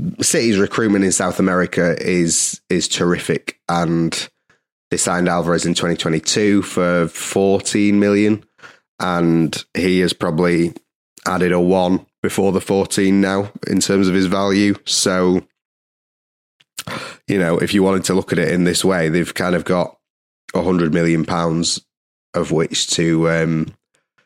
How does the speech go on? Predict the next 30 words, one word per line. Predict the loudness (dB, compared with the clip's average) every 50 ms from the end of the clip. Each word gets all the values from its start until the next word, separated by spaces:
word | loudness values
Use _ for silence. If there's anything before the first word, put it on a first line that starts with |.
| _ _ _ _ _ _ -2
to | 0 0 0 -2 -4 _ _ _ _ _ _ _
try | -4 -2 -2 0 0 0
and | 0 0
un-, | 2 2 2 0 0 -4 _ _ _ _ _ _ _
unearth | 0 2 2 2 2 2 0 -2 -4 -4
the | -2 0 0
next | 0 -2 -2 -4 -4 -2 -2
Alvarez. | 0 0 0 0 0 0 0 2 0 0 -2 -2 -4 -8 _ _
Um, | -4 -2 0 0 0 0 0 0 0 0 0 0 -2 -2 -4 _ -6
and | -4 -2 0 0 2 2 2 0 0 -2 -4 -6 -6 _
Echeverri | -6 -4 -4 -4 -4 -2 -2 0 0
is | 0 -2 -2 -4
a | -2 -2
lot | 0 0 0 0 -2 -2
younger | 0 2 2 4 4 2 2 2
than, | 0 0 0 0 0 -2 -4 _ _ _ _
than | -4 -2 -2 0
Alvarez. | 0 -2 0 0 0 0 0 0
He's | -2 -2 -2 -4 -6 -6 -4
only | -2 -2 0 0
nineteen, | 0 0 0 -2 -2 -2 -2 0 0 0 0 -2 -6 _ _ _ -20 -20 -20 _ _ _
and | -2 0
he | 0 0
will | 2 2 2 2 0 0 -2 _ _
stay | -6 -6 -4 -2 -2 0 0 0
and | 0 0
develop | 0 0 0 0 0 0 -2 -2
at | 0
River, | 0 0 0 2 0 0 0
but, | 0 0 0 0 0 -4